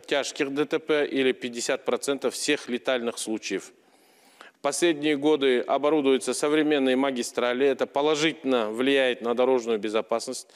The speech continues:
Так, если пятнадцать лет назад на дорогах мы теряли свыше четырёх тысяч граждан, то с-, э, сейчас в два раза меньше.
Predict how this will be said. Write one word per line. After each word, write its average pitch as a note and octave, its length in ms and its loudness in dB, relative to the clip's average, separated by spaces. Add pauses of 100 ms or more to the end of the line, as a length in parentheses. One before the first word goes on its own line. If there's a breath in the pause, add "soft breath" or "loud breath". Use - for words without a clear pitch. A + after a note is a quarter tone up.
(400 loud breath)
Так, B2+ 160 -2
если D3+ 240 0
пятнадцать D#3+ 540 -4
лет C#3+ 200 0
назад C3+ 340 0
на B2+ 140 0
дорогах B2+ 480 2
мы B2 160 0
теряли B2+ 440 2
свыше A#2 440 -2 (400 loud breath)
четырёх C3+ 460 -2
тысяч - 360 -6
граждан, B2+ 460 0
то A#2+ 160 -2
с-, - 240 -10
э, A2 260 2
сейчас C3+ 540 -2 (460 loud breath)
в G2+ 220 -4
два B2 280 0
раза A2+ 320 2
меньше. G#2 400 -4